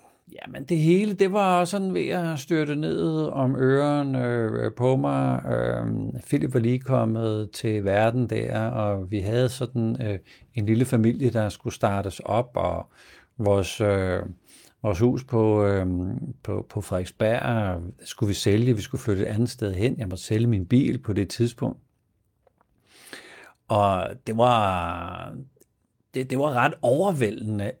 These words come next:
at, at tabe, tabe det hele. Og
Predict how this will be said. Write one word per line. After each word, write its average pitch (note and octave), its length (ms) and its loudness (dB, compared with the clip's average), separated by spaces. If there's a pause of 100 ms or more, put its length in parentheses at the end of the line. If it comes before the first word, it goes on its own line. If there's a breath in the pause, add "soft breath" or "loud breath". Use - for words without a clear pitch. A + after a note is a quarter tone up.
(120)
at, G#2 380 -2 (560)
at - 360 -4 (240)
tabe, C3 1700 0
tabe C3 880 -2 (120)
det F#2+ 120 0
hele. G#2 400 -6 (2500 soft breath)
Og A2+ 340 2